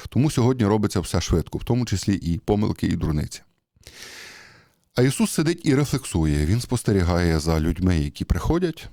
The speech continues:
і Він про це розповідає. Тобто Він робить висновок із побаченого. Він, е, розповідає теж своїм учням про те, що ось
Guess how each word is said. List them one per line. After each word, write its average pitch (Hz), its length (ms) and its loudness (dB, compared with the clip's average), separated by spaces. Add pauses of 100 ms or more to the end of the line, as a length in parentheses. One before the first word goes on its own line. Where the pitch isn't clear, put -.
(1300)
і 101 60 0
Він 104 160 4
про 92 140 0
це 101 140 -2
розповідає. 78 680 -2 (600)
Тобто 98 260 0
Він 90 140 4
робить 117 400 0
висновок 104 640 0
із - 120 -4
побаченого. 85 640 -2 (500)
Він, 90 380 0
е, 82 40 -6 (400)
розповідає 82 680 0
теж 80 280 -6 (440)
своїм 90 440 0
учням 104 400 0
про - 140 -2
те, 82 200 -4
що - 260 -8
ось - 200 -14